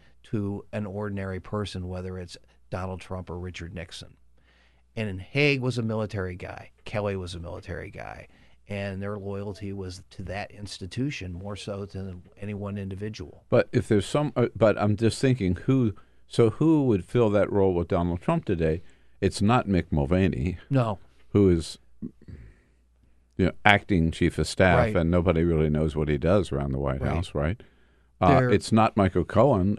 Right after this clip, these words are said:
Speaker 2: anymore.
Speaker 1: No.
Speaker 2: No.
Speaker 1: No. No. They, uh, they have gotten rid of the people with an independent power source.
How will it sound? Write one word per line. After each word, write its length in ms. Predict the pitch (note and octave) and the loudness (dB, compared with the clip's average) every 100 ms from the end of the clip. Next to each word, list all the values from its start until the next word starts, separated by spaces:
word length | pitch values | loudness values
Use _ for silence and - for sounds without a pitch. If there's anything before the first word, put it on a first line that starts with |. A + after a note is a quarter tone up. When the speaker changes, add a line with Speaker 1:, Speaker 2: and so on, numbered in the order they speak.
| - | 0
Speaker 2:
anymore. 500 | D#2+ D2+ C#2+ D#2 A2 | 2 2 0 -2 -4
Speaker 1:
No. 260 | A2 G2+ - _ - - E2 | -6 -10 -14 _ -20 -14 -6
Speaker 2:
No. 200 | D2+ D#2 _ _ - | -4 -4 _ _ -8
Speaker 1:
No. 320 | A#2 A2+ G2 - - - - _ _ _ - | -4 -4 -6 -10 -20 -20 -20 _ _ _ -2
No. 280 | C3+ G#2+ G2 | 0 0 0
They, 280 | B2 B2+ | 0 2
uh, 260 | A#2+ A#2 A2+ - - - - - _ _ _ _ _ - | 2 2 -2 -8 -20 -20 -20 -20 _ _ _ _ _ 0
they 220 | A#2+ A#2+ | 2 2
have 300 | A#2+ A2+ G#2+ | 0 -2 -2
gotten 280 | A#2+ A2 A2+ | -4 -4 -4
rid 240 | A#2+ B2 | -2 -2
of 100 | G#2+ | -4
the 80 | G#2 | -6
people 400 | A2 A2+ A2 G#2 | -6 -6 -6 -8
with 220 | G#2 G2+ | -8 -8
an 120 | G#2 | -8
independent 600 | G#2 G#2+ G2 G#2+ G#2+ G2 | -6 -6 -6 -8 -8 -8
power 340 | - G#2+ G#2+ G2 | -10 -8 -8 -10
source. 560 | - - - - - | -12 -16 -16 -16 -16